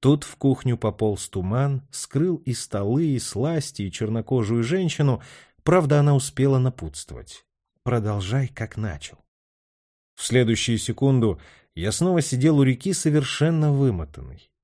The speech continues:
и без дарёных пряников. Велосипедист, возвращаясь, помогал мне приветливо. Тогда я стал озираться. Дорожка уходила вдаль, отдыхающих, кроме меня, не было,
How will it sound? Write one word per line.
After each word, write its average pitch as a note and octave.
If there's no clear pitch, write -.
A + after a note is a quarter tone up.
и C3+
без C#3+
дарёных B2+
пряников. -
Велосипедист, A#2+
возвращаясь, G#2
помогал D3
мне E2
приветливо. D#2
Тогда E2+
я F#3+
стал C#3+
озираться. A2
Дорожка C3+
уходила B2
вдаль, E2
отдыхающих, A2+
кроме A2
меня, A2+
не C3
было, A2+